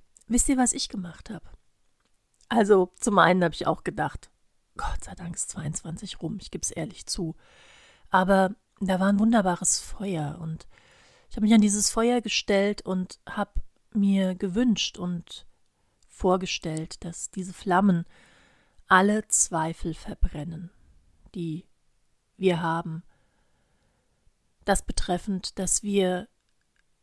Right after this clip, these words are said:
das Beste, das Sicherste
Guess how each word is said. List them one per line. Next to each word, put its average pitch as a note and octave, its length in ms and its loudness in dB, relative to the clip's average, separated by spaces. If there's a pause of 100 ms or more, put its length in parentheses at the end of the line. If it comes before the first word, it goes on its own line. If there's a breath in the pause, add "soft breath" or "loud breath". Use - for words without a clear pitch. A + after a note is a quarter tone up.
(120)
das - 200 -4
Beste, E3+ 640 0 (1000)
das - 200 -2
Sicherste F3+ 680 -6